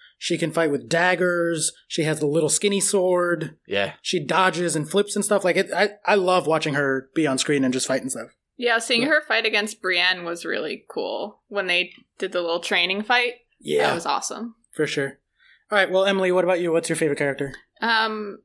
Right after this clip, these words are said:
Speaker 3: so this one's harder for me. I think out of the main people, my favorite is Jon, but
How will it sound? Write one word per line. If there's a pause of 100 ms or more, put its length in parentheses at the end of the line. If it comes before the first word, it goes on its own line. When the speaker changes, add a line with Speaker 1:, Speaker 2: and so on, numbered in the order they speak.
(160)
Speaker 3:
so
this
one's
harder
for
me.
I
think
out
of
the
main (300)
people,
my
favorite
is
Jon, (460)
but